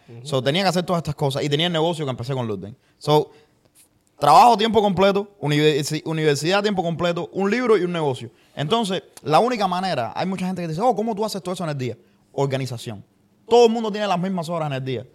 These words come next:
Speaker 1: Ujú.
Speaker 2: Olvídate de eso, al final del día, tú puedes dormir dos horas menos, it's not gonna be healthy for you, y you're not gonna be as productive.
Speaker 1: Ujú.
Speaker 2: So, good luck with that. Pero al final del día, lo que tú tienes,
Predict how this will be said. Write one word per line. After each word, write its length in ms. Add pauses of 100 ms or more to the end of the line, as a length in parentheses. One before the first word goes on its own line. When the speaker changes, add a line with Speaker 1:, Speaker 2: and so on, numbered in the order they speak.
(160)
Speaker 1:
Ujú. 120
Speaker 2:
Olvídate 280
de 60
eso, 100
al 60
final 180
del 120
día, 240 (460)
tú 140
puedes 300
dormir 440
dos 240
horas 180
menos, 320 (100)
it's 120
not 100
gonna 140
be 80
healthy 240
for 160
you, 140 (320)
y 420
you're 200
not 120
gonna 120
be 120
as 80
productive. 440 (240)
Speaker 1:
Ujú. 200
Speaker 2:
So, 320
good 160
luck 160
with 100
that. 200 (380)
Pero 220
al 40
final 240
del 180
día, 360 (240)
lo 140
que 60
tú 100
tienes, 220